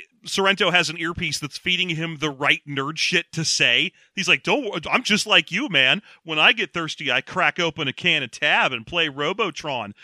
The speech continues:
Am I right? Plus, I listen to the Toad the Wet Sprocket just like you, bro."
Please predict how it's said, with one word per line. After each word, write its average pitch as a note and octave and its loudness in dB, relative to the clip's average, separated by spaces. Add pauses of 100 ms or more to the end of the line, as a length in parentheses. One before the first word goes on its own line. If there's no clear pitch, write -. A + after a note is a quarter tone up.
(160)
Am F3 2
I F3 6
right? E3+ 4 (360)
Plus, A#3+ 2
I G#3+ 6
listen G#3 0
to G#3+ -6
the F#3 -18
Toad G#3 2
the A3+ 2
Wet A3+ 4
Sprocket B3 2
just G#3 0
like A#3 4
you, B3+ -2
bro." G3+ 6